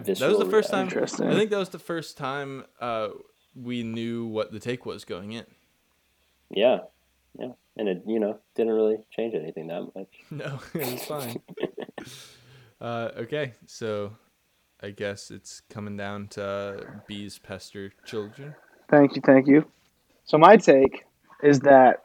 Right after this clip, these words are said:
Speaker 3: uh, comedy and, like, comedy movies need to be more revered because the difficulty
Speaker 1: Mm.
Speaker 3: in, i-, i-, it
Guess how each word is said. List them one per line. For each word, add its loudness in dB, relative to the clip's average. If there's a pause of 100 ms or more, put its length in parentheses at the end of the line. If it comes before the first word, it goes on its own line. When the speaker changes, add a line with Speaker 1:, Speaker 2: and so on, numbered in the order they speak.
Speaker 3:
uh, 6
comedy 10
and, -4
like, -6
comedy 0
movies 2 (320)
need -2
to -8
be 4
more 6
revered 4 (480)
because 0
the 6
difficulty 4 (160)
Speaker 1:
Mm. -10 (800)
Speaker 3:
in, 0
i-, 0
i-, 6
it 10